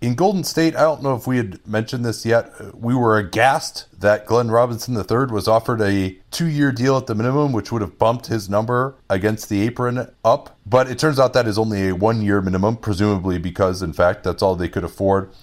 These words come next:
A-, and looks like, according to Eric Pincus now,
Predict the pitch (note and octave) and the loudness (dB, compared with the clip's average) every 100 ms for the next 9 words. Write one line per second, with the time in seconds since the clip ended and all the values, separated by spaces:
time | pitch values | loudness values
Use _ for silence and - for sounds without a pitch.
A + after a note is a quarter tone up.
0 | - - G2 - A2+ A2+ B2 F#3 F3+ D3+ | -20 -8 -8 -4 0 0 2 0 0 0
1 | C3 - E3 D3 C#3+ C3 C3 - C3+ C3 | -2 -2 -2 0 0 0 0 -2 -4 -2
2 | B2+ - B2 A#2+ A#2 | -4 0 2 2 0